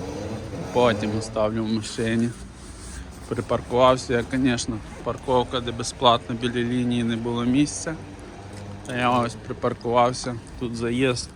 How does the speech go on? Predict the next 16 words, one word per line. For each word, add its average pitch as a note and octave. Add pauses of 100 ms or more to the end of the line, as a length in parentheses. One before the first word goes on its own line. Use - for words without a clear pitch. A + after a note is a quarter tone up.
(160)
в A#2
двір. C3 (1600)
Ось -
сюди C#3
в D#2
двір D#3
можна F#3
заїжджати, E3
але D3
я D#3 (120)
оставив C3+
місце, B2
да? B2 (1900)
Можна A#2
заїхати, A#2
виїхати. A#2